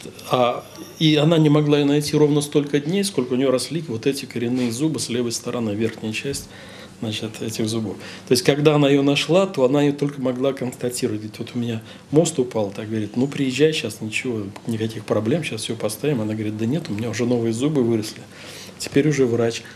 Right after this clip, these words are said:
<laughs> Была в очень большом удивлении. Но здесь вот она находится. Может быть, вы расскажете об этом случае сами. И самое интересное,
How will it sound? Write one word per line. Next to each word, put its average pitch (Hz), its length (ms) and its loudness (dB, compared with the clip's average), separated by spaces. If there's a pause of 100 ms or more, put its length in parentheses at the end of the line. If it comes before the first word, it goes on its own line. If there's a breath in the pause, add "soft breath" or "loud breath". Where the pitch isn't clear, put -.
(160 loud breath)
<laughs> - 280 -4
Была 151 420 2 (380 loud breath)
в 135 100 2
очень 123 300 4 (220 loud breath)
большом 123 360 2
удивлении. 139 380 4
Но 117 100 2
здесь 135 300 0
вот - 140 0
она 123 200 2
находится. 131 440 2
Может 127 160 0
быть, 127 160 0
вы 139 60 2
расскажете 143 580 2
об 113 100 -2
этом 117 220 -2
случае 113 320 -4
сами. 113 300 0 (340 loud breath)
И 135 60 4
самое 175 340 4
интересное, 165 600 2